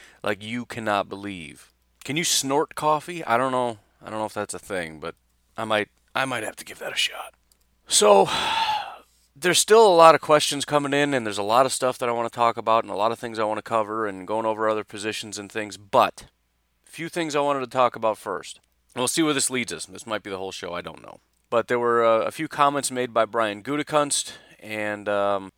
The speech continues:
don't wanna get into specifics because that will come later. But basically, he led me to believe there are some free agent moves that will be coming. I mean, the way that he said it, it's, it's happening. It's not a matter of we'll see, maybe, you know, there's,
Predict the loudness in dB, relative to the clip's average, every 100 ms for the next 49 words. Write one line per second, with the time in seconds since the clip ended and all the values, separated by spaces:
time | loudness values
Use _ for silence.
0 | _ -16 -12 -12 -12 -14 -16 -16 -6 -4
1 | -4 -8 -10 -10 -12 -6 -6 -6 -10 -18
2 | -12 -12 -8 -8 -8 -12 _ _ _ _
3 | -10 4 6 6 2 -2 -4 -4 -6 0
4 | 4 4 2 -4 -4 -4 -2 -2 -2 -4
5 | -2 -2 2 4 4 2 -6 -10 -8 -2
6 | -2 -2 -6 -8 -8 -6 -2 -2 -2 -4
7 | -2 -2 -6 -2 -2 -2 -8 _ _ -14
8 | -12 -8 -6 0 2 4 2 0 -2 2
9 | 2 2 0 -4 _ _ _ _ _ _
10 | -4 -2 -2 -6 -8 -6 0 4 6 4
11 | -2 -12 -4 2 4 6 4 6 2 0
12 | -6 -4 -6 -6 -4 -4 -4 -6 -6 -2
13 | 0 0 -4 -8 -10